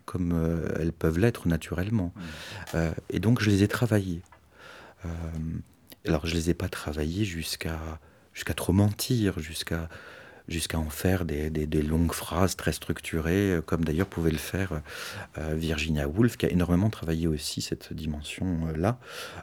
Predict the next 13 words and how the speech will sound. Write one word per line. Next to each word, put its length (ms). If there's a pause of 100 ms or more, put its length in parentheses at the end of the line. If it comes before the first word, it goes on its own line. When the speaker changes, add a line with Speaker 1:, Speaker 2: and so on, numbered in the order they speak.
(120)
Speaker 1:
euh, 120
en 80
littérature 720
de 80
la, 280
de 100
la 100
pensée. 380 (760)
Non, 100
non, 160
j'ai 140
voulu 500 (540)
conserver, 880